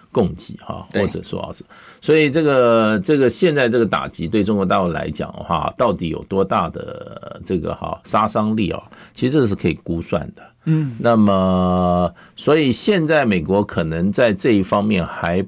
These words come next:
Speaker 1: 保存的哈，有人说大概三到五年的优势。
Speaker 2: 对。
Speaker 1: 那这两个就是说基本技-，很重要的技术，一个就是光刻机，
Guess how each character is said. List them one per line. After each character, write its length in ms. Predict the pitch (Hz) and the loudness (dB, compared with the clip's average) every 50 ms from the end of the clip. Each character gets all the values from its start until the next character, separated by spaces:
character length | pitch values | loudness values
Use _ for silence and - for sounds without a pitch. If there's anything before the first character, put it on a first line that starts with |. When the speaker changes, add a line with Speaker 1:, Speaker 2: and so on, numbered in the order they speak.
| - _ _ | -6 _ _
Speaker 1:
保 240 | - 71 64 - - | -4 -2 -2 -4 -6
存 280 | - - - 82 85 90 | -10 -10 -6 -4 -2 0
的 140 | 98 92 | 0 0
哈， 280 | 82 76 76 73 73 - _ _ _ - _ _ _ - | 0 0 -2 -4 -4 -8 _ _ _ -20 _ _ _ -4
有 120 | 98 92 | -2 0
人 180 | 92 101 110 113 | 0 0 0 0
说 200 | 120 131 131 120 | 0 0 0 0
大 140 | 131 127 | 2 2
概 680 | 117 117 107 95 90 87 85 82 82 82 82 87 - - - _ _ - | 2 2 2 2 2 0 -2 -4 -6 -8 -8 -10 -12 -14 -18 _ _ -20
三 260 | - - 107 107 107 101 | -6 -2 0 0 2 2
到 140 | 110 101 | 2 2
五 160 | 90 87 - - | 0 0 -4 -8
年 180 | - - - - | -10 -10 -10 -8
的 80 | - | -8
优 200 | 85 - 50 - | -6 -6 -6 -8
势。 240 | - - - - - - _ _ _ _ _ | -10 -12 -14 -16 -16 -16 _ _ _ _ _
Speaker 2:
对。 200 | - 107 101 92 - - - _ _ | -6 -6 -6 -6 -10 -18 -20 _ _
Speaker 1:
那 160 | - 139 139 | -2 0 0
这 200 | 135 160 170 156 135 | 2 2 2 2 0
两 580 | - - 98 117 120 117 107 95 82 80 85 82 | -2 -6 -2 0 2 2 2 2 0 -2 -6 -2
个 220 | - 139 123 101 | 0 2 2 2
就 180 | 90 110 117 110 | 2 2 2 2
是 60 | 101 | 2
说 360 | - - 107 98 98 98 95 - _ _ _ _ _ _ _ _ _ _ _ _ _ _ _ _ _ _ _ _ _ _ _ _ _ | 2 2 2 4 4 2 2 -2 _ _ _ _ _ _ _ _ _ _ _ _ _ _ _ _ _ _ _ _ _ _ _ _ _
基 180 | - - 110 | -2 0 2
本 220 | 98 95 85 80 - | 2 2 0 -4 -6
技-， 240 | - - 92 78 - | -4 -2 -2 -2 -2
很 200 | - - 92 90 | -2 0 0 0
重 180 | - 123 117 107 | 2 2 2 2
要 140 | 101 90 | 2 2
的 100 | 78 78 | 0 -2
技 300 | - - - 127 113 87 | -6 -6 -2 0 0 0
术， 360 | 76 - - - 98 82 - - _ _ _ _ _ _ _ _ _ _ | 0 -4 -6 -6 -6 -6 -6 -8 _ _ _ _ _ _ _ _ _ _
一 160 | - 113 120 | 0 0 2
个 160 | 113 143 113 | 4 2 2
就 180 | 92 101 104 92 | 2 2 0 0
是 340 | - - 98 92 85 80 80 | 0 2 2 2 2 2 0
光 220 | - - 95 95 92 | 0 0 0 0 0
刻 160 | - 92 82 | 0 -2 -4
机， 280 | - - - 85 85 | -4 -6 -8 -6 -6